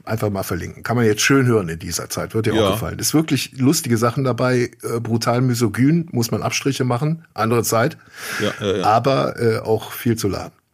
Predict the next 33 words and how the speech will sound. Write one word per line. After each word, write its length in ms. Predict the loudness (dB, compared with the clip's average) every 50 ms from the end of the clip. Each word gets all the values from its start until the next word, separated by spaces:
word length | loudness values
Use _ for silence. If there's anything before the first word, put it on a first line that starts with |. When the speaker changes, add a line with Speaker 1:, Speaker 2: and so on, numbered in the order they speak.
| _ _ _ _ _ _ _ _ _ _ _ _ _
Speaker 2:
Ja, 300 | 0 2 4 4 4 4 2
vielen 160 | 2 2 2
Dank, 160 | 2 2 2
dann 160 | 0 0 2 2
werde 100 | 2 2
ich 80 | 2
mir 80 | 2 2
auch 80 | 2
mal 200 | 2 2 2 0 -2
Weihnachtslieder 720 | -2 -2 0 0 0 -2 -2 -2 -2 2 2 2 2 0 -2 -8 -10
a-, 60 | -8 -4
anhören. 340 | -2 0 0 0 0 -2 -4 -6
Also 200 | -6 -4 -2 -2
mein 160 | -2 0 0 0
letztes 340 | 0 0 0 0 0 0
<laughs> 0 |
Weihnachtslied, 880 | 0 0 0 0 -4 -6 -10 -8 -6 -2 0 0 0 0 0 0 0 0
was 80 | -2 -2
ich 80 | 0
gehört 180 | 0 0 0 2
habe, 200 | 0 0 2 2
war 80 | 2
letztes 280 | 2 2 -2 -4 -4 -2
Jahr 260 | 0 0 0 0 -2 -6 -10 -20 _ _ _ _ _ _ _ -4
die 100 | -2 -2
von 200 | -2 0 -2 0
dir 380 | 2 2 4 4 2 0 -2 -4
empfohlenen, 680 | -6 -6 -4 -2 0 2 2 4 2 2 0 0 -2 -2
äh, 280 | -2 0 0 0 0
YouTube-Videos 720 | -2 -2 -4 -4 -2 0 -2 0 0 0 0 0 0 0 -2
von 120 | -4 -6 -4
Andreas 340 | -2 -2 0 0 0 0 0
Gavalier. 400 | 0 0 0 0 0 0 -2